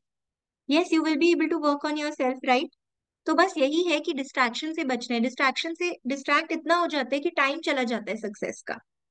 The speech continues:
और फिर बाद में बोलेगा कोई आपके में, आपके पास तो धन का योग है, तो बोलेंगे, "वो धन गया कहाँ? योग तो है हाथ में, लेकिन वो धन गया कहाँ, किसके pocket में गया?" वो ही ढूंढते रहेंगे।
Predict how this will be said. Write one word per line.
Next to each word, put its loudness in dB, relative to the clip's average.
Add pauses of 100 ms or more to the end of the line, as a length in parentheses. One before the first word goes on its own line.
(1160)
और 6
फिर 6
बाद 8
में 4
बोलेगा 6
कोई 0
आपके 0
में, 2 (100)
आपके 0
पास -2
तो -4
धन 2
का 0
योग 0
है, 0
तो -2
बोलेंगे, 0
"वो -4
धन 0
गया 2
कहाँ? -6 (520)
योग 4
तो 4
है 2
हाथ 2
में, 0
लेकिन -2
वो -2
धन 2
गया 2
कहाँ, -4
किसके -4
pocket 0
में 2
गया?" 0
वो -2
ही -4
ढूंढते 2
रहेंगे। -4